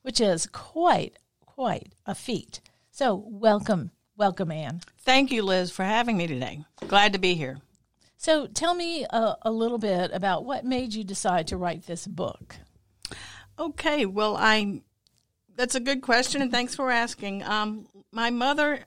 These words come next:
Speaker 2: um, and father li-, had a long marriage of sixty-six, sixty-six, sixty-seven years.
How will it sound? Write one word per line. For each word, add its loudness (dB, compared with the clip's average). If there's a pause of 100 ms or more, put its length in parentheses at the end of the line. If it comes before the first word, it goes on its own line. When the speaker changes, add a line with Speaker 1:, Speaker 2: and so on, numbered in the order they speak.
Speaker 2:
um, -4
and -6
father -4
li-, -4
had -4
a -4
long 0
marriage 0
of -8
sixty-six, -8
sixty-six, -10
sixty-seven -8
years. -4